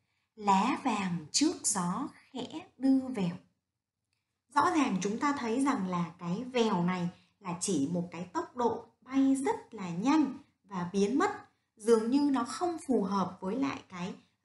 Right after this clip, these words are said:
từ chỉ mức độ là khẽ đưa trước đó. Thế nhưng mà có thể thấy cô vẫn luôn nhấn mạnh với các bạn,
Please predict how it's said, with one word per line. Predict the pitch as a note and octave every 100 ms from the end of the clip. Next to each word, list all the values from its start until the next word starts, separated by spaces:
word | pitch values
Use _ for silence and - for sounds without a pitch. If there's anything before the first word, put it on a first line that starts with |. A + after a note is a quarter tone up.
| _
từ | - G3 F3
chỉ | F#3+ D3 A#3
mức | - A#3+
độ | A#3+ -
là | F#3+ F3 -
khẽ | - A#3+ G#3+ - F4+
đưa | - C#4 C#4 C4+ - _ _
trước | - F4 F4+
đó. | G3+ G#3+ C#4 _ _ _ _ _ _
Thế | A3 B3+
nhưng | D4 C#4+
mà | B3+ F3+ F3 - _ - _
có | A#3
thể | B3+ D#3+ E3
thấy | F3+ C4 -
cô | B3+ A#3+
vẫn | A#3+ -
luôn | C4+ B3
nhấn | A#3 G#3+ B3
mạnh | C4+ F#3
với | F#3+
các | - -
bạn, | A3+